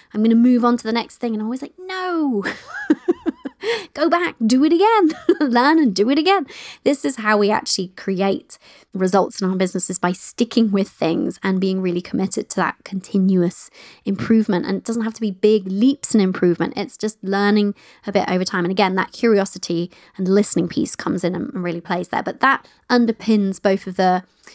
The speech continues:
previous points above. So just really wanted to highlight that. Um, and then the fifth thing is, is actually where it might have been easy to assume that we were gonna start, and it comes last.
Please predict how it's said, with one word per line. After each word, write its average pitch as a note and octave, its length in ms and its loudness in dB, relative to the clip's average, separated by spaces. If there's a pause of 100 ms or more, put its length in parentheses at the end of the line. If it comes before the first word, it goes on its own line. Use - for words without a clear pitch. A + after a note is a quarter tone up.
(100)
previous F#3+ 340 2
points - 300 -4
above. E3 260 -2
So F3+ 240 -4
just F#3 200 -6
really F#3+ 140 -2
wanted F3+ 240 -4
to F3 80 -8
highlight F3+ 380 -6
that. - 180 -8 (580)
Um, C4 260 4
and D4 100 6
then G4 80 4
the G4 60 0
fifth B4 240 2
thing A3+ 320 2
is, B3 280 2 (260)
is C4 200 2
actually G#3 480 0
where G#3+ 640 2 (420)
it A#3 120 -2
might B3 240 2
have A3+ 100 -4
been A#3+ 180 -4
easy A3 260 2
to - 120 -4
assume G3 300 0
that F#3+ 100 -6
we F#3+ 100 0
were F#3 60 -2
gonna F#3 160 -4
start, G3+ 320 0
and G#3 100 -8
it - 60 -12
comes A#3+ 340 0
last. G3 760 0